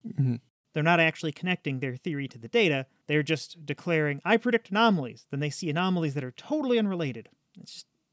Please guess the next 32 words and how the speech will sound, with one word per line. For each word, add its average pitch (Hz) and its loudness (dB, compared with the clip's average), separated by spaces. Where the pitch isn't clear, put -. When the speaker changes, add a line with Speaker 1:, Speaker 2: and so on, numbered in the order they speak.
Speaker 2:
that's - -6
exactly 175 0
what 180 0
all 190 2
of 196 2
this 190 0
Q 247 0
stuff 123 -4
is. 98 -14
Speaker 1:
Yep. 131 -2
Speaker 2:
Q 180 2
is 240 0
predicting 214 -2
there 156 2
will 185 -2
be 240 -2
anomalies. 214 -2
Then 160 0
they 180 0
see 196 -8
anything 226 0
that's 208 -8
anomalous, 175 -8
and 143 -10
they 151 -2
think 151 -6
it 160 -6
supports 147 -6
Q. 120 -10
It 170 2
also 240 4
doesn't 190 -4